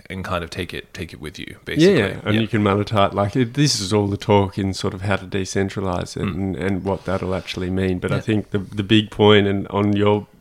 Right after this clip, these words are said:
Speaker 2: point around sort of out of bullets, but I, I think we are, but then it's also, there's been a big s-, storing of that, and I think it's a, that realization that where people spend their time is where growth and where,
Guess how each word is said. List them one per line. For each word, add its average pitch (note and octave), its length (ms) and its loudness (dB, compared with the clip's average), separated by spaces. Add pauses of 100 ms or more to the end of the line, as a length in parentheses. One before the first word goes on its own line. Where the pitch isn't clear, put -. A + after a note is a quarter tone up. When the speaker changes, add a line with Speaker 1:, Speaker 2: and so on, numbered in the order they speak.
(180)
Speaker 2:
point G#2 320 6
around F#2+ 400 2
sort G2 200 -2
of F#2 200 -4 (340)
out G2+ 200 6
of F#2 120 0
bullets, G#2 480 6
but - 280 2 (680)
I, G#2 300 4
I G2+ 40 4
think A2 300 2
we G2+ 140 4
are, A#2 300 6
but G2+ 160 -4
then G#2+ 160 4
it's - 160 -4
also, G2 540 -2 (1200)
there's F#2+ 200 -4
been G2+ 200 2
a G2 40 0
big F#2+ 320 0
s-, - 180 -10
storing G#2 640 6
of F#2+ 160 4
that, F2+ 240 0
and F2+ 80 -2
I F#2 80 -2
think F#2 260 -4
it's F#2 160 -6
a, F#2 60 -2
that F#2 220 0
realization F#2 880 -2
that E2+ 180 -4 (200)
where G2 360 -2
people G2 320 -4
spend F#2+ 320 -4
their F#2 120 -2
time F#2 540 0
is F2+ 220 -8
where F#2 280 -4
growth F2+ 540 -4
and F2+ 100 -4
where, F2 360 -4